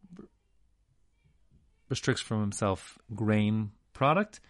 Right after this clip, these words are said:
he means these five grains. The truth is, in the Torah, tavua means any kind of produce. You could have, um, tavua could refer to, you know, grapes in the Torah,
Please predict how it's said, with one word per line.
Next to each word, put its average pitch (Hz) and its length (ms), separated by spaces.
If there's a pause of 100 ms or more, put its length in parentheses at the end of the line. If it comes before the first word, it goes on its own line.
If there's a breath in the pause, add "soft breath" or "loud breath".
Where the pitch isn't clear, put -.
(120)
he 131 100
means 123 220
these 117 240
five 107 300
grains. 85 360
The 90 80
truth 120 200
is, 117 140
in 104 80
the 95 80
Torah, 120 400 (380 loud breath)
tavua 117 340
means 104 160
any 110 160
kind 107 160
of 95 60
produce. 85 420
You 101 60
could 95 120
have, 92 300 (560 soft breath)
um, 87 380 (160)
tavua 110 340
could 101 120
refer 98 320
to, 90 260 (140)
you 123 80
know, 90 180
grapes - 600 (600)
in 120 80
the 120 80
Torah, 131 400